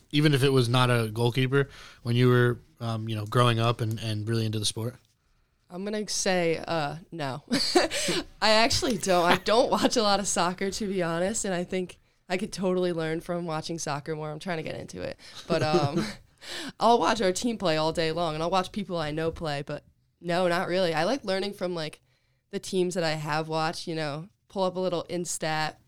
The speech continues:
Speaker 2: pull up the best goalies in the nation college-wise, and I'll watch them, and I'll learn from them, because I think as a goalie, you're always learning, you're always growing. I think I heard, like,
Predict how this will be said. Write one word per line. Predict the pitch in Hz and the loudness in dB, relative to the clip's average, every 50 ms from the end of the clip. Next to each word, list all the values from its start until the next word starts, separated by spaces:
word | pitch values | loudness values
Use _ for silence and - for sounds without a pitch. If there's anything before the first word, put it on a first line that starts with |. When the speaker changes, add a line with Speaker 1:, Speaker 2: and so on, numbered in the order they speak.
| _ _ _ _ _ _ | _ _ _ _ _ _
Speaker 2:
pull | - 190 185 175 | -6 -2 -2 -2
up | 170 - | -2 -2
the | 170 165 | -6 -6
best | 170 165 160 156 - - | -4 -4 -4 -6 -6 -8
goalies | 147 156 160 160 156 151 160 - | -6 -6 -4 -4 -4 -4 -6 -6
in | - 160 151 156 - _ _ _ _ _ | -6 -6 -8 -8 -12 _ _ _ _ _
the | 185 165 | -6 -4
nation | 156 147 151 156 - - 151 151 | -4 -2 -4 -4 -6 -6 -8 -8
college-wise, | - - 156 160 147 147 143 151 160 147 135 143 156 | -10 -10 -6 -6 -4 -4 -4 -6 -4 -2 -2 -2 -2
and | 160 160 | -2 -4
I'll | 156 147 | -4 -4
watch | 147 143 131 127 - - | -4 -4 -4 -4 -6 -6
them, | 156 139 127 135 - | -6 -6 -6 -6 -6
and | - 156 | -6 -4
I'll | 151 139 | -4 -4
learn | 139 139 147 156 | -6 -8 -10 -10
from | - 151 139 135 | -10 -12 -10 -8
them, | 143 139 143 143 | -8 -8 -8 -8
because | - - 151 127 - - - - _ _ _ _ - | -8 -8 -8 -8 -8 -8 -10 -12 _ _ _ _ -8
I | 160 165 | -8 -6
think | 202 185 180 | -4 -4 -4
as | 180 - - | -4 -4 -4
a | 160 | -6
goalie, | 156 - 151 156 165 175 175 | -8 -8 -4 -2 -2 -2 -2
you're | 160 - - - - | -2 -4 -8 -8 -6
always | 151 151 151 151 151 147 - | -4 -4 -2 -2 -4 -6 -6
learning, | 151 143 139 139 147 147 | -6 -8 -6 -8 -8 -8
you're | 147 143 | -8 -6
always | 143 147 147 - | -4 -4 -6 -6
growing. | - 147 139 139 147 156 | -8 -8 -8 -8 -8 -8
I | 160 | -8
think | - 170 156 | -8 -6 -6
I | 151 160 | -6 -6
heard, | 165 151 147 147 - | -6 -8 -8 -8 -8
like, | 135 127 131 - | -8 -8 -8 -10